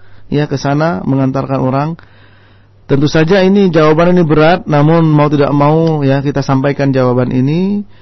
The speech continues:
Semoga Allah Subhanahu wa taala memberikan jalan keluar kepada Bapak, ya. Mungkin bisa menghindar dari kalau penumpang itu perempuan, ya. Sebab bagaimanapun tetap akan itu berdua, ya. Ya, belum bau parfum yang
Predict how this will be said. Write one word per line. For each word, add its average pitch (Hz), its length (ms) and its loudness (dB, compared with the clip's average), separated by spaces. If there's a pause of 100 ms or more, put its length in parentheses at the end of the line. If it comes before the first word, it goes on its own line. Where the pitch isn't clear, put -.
(220)
Semoga 143 400 0
Allah 147 240 0
Subhanahu 135 300 -2
wa 135 40 -12
taala 135 160 -2
memberikan 127 380 -2
jalan 123 240 0
keluar 135 240 -2
kepada 120 300 -4
Bapak, 127 580 -4
ya. 120 240 -2 (400)
Mungkin 127 240 0
bisa 127 160 -2
menghindar 131 640 0
dari 120 320 -4
kalau 123 180 -6
penumpang 120 540 -4
itu 117 320 -6 (500)
perempuan, 135 640 -2
ya. 123 220 -4 (400)
Sebab 165 560 -2
bagaimanapun 151 880 -2 (160)
tetap 151 320 -4
akan 165 320 -2 (480)
itu 185 160 0
berdua, 156 560 2 (160)
ya. 127 240 0 (320)
Ya, 127 240 0
belum 139 320 2
bau 127 160 2
parfum 131 480 0
yang 123 160 2